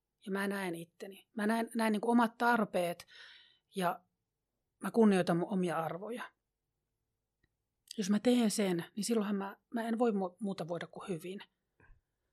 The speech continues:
jos mä toimin sit sen mukaan. Et,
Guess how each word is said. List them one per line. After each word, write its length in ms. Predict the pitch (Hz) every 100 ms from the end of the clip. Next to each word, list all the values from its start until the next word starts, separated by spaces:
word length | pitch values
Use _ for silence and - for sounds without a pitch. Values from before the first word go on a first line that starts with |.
| _ -
jos 100 | 175
mä 100 | 175
toimin 300 | 180 160 165
sit 140 | 196
sen 180 | - 185
mukaan. 400 | 180 190 - - _ _ _ _ _ _ _ _ _ _ -
Et, 280 | 165 _